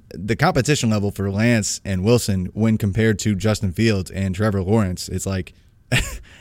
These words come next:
it's, it's fifty, it's like fifty million miles of difference. Uh, so I think if you're going for a mix of upside with the rushing ability of Justin Fields and Trevor Lawrence,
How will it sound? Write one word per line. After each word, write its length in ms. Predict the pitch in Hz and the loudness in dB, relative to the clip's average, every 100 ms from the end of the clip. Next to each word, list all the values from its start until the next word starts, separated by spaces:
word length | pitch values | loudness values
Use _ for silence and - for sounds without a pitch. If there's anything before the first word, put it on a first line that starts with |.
| - | 0
it's, 320 | 151 135 120 | 2 2 2
it's 200 | 131 - | 0 -2
fifty, 380 | - 151 - 98 | -2 -2 -2 -2
it's 300 | 110 110 - | -2 -2 0
like 160 | 117 | -2
fifty 320 | - 156 - 135 | 0 -2 0 0
million 340 | 127 123 110 | 4 4 4
miles 380 | 110 117 107 92 | 4 2 0 -2
of 100 | 87 | 0
difference. 400 | 117 - 90 - - - - - | -2 -2 -10 -12 -16 -20 -20 -6
Uh, 200 | 104 98 | -2 -2
so 300 | - 117 101 - - - | 2 2 2 -2 -14 -2
I 80 | |
think 120 | 143 135 | 2 2
if 60 | |
you're 80 | 127 | 2
going 260 | 123 127 117 | 4 4 2
for 300 | 120 117 107 - - 98 | 2 2 0 -6 -10 -2
a 60 | |
mix 240 | 110 120 - | 2 2 2
of 100 | 110 | 2
upside 440 | 127 - 120 123 | 2 2 2 2
with 160 | 107 104 | 2 -2
the 80 | 98 | 0
rushing 360 | 117 110 127 | 2 2 2
ability 380 | 113 117 123 120 | 4 4 4 4
of 100 | 107 | 2
Justin 300 | 117 117 110 | 0 0 0
Fields 260 | 123 120 - | 2 0 2
and 240 | 104 185 | 0 0
Trevor 240 | 110 92 | 0 0
Lawrence, 380 | 92 92 107 - | 0 0 -2 -4